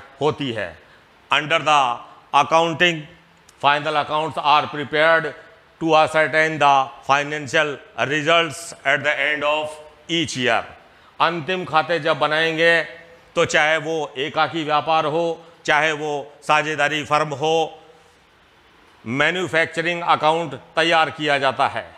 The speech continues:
Manufacturing account is prepared only by the manufacturing units।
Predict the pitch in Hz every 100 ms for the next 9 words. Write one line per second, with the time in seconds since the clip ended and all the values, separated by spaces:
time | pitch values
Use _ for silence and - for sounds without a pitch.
0 | - _ _ _ _ - 120 147 160 175
1 | - 160 - - 123 156 160 156 156 -
2 | 160 156 151 151 160 170 147 143 - -
3 | _ 170 165 - 151 147 156 165 160 156
4 | 139 147 151 160 160 139 147 147 147 143
5 | 135 - - 123 147 151 147 151 135 151
6 | 143 139 135 - 127 147 135 - - -